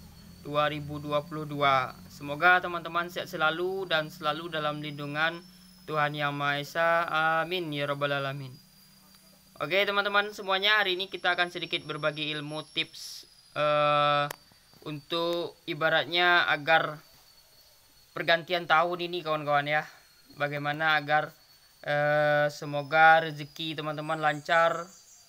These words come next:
dan aura rumah teman-teman semakin bagus. Jadi setidaknya kita hari ini berbagi pengalaman teman-teman ya. Ada empat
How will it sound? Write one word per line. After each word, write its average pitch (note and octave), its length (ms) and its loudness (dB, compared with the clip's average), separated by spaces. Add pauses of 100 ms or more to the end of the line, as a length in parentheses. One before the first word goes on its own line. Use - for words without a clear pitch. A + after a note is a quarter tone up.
(340)
dan D3 240 -2
aura D3+ 480 2
rumah D3+ 400 -2 (160)
teman-teman D3 480 -8
semakin C#3+ 400 -12
bagus. C#3 560 -6 (560)
Jadi D#3 240 -8
setidaknya D#3+ 560 -4
kita E3 320 0
hari D#3+ 80 -4
ini D#3+ 240 -10
berbagi D#3 400 -4
pengalaman D#3 640 -2
teman-teman C#3 480 -8
ya. D3 140 -4 (500)
Ada F#3+ 320 2
empat F3+ 320 -2